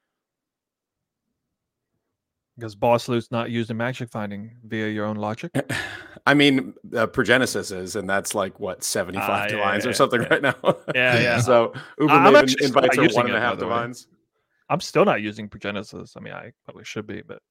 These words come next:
Speaker 2: Everybody should be.
Speaker 1: Yeah.
Speaker 2: It's the best. It's the best generic power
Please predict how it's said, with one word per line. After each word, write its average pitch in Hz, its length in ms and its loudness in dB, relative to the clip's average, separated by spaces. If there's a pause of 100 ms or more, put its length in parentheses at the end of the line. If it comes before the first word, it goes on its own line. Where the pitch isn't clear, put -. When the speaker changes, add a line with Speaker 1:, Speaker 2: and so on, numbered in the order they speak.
(840)
Speaker 2:
Everybody 101 380 -6
should - 220 -16
be. 87 80 -18
Speaker 1:
Yeah. - 100 -20 (400)
Speaker 2:
It's 107 200 -12
the - 60 -10
best. 104 440 -6
It's 123 180 -8
the 131 100 -4
best 117 440 -4
generic 107 500 -8
power 101 420 -6